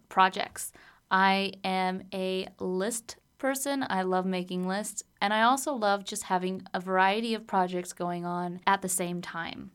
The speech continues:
I love feeling productive. I love, at the end of the day, seeing something that we did or that we're doing that is making progress.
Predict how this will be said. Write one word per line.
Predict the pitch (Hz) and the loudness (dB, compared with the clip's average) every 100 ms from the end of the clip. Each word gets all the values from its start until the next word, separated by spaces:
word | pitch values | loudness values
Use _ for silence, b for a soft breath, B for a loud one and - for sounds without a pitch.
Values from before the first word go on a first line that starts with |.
| _ _ _ _ - | _ _ _ _ 4
I | 214 247 294 302 | 6 6 4 -2
love | - 202 202 202 202 196 | -6 0 4 4 2 -6
feeling | - - 202 190 185 185 | -16 -6 -2 0 -2 -4
productive. | - 185 196 - 240 233 233 | -2 0 0 0 -2 -2 0
I | 196 190 | 0 2
love, | 185 185 185 185 | 0 0 0 -4
at | 185 185 | -10 -6
the | 180 | -4
end | 190 | -2
of | 190 | -2
the | 190 | -2
day, | 190 185 185 | -2 -2 -2
seeing | 180 - - 208 196 196 190 190 190 B | -4 -8 -8 -4 0 0 0 -2 -6 B
something | - - 226 226 214 214 | -4 0 2 2 -2 0
that | 196 185 | -2 -2
we | 180 180 | -4 -4
did | 170 240 226 226 220 - | 0 2 4 2 0 -2
or | 196 190 | -2 0
that | - | -2
we're | - 190 | -2 -6
doing | 175 214 208 196 196 | -6 -4 -2 -2 0
that | 190 180 | 0 2
is | 180 185 | 0 -2
making | 180 180 180 | -4 -6 -8
progress. | 180 170 180 180 - - - | -6 2 2 2 -2 -2 -8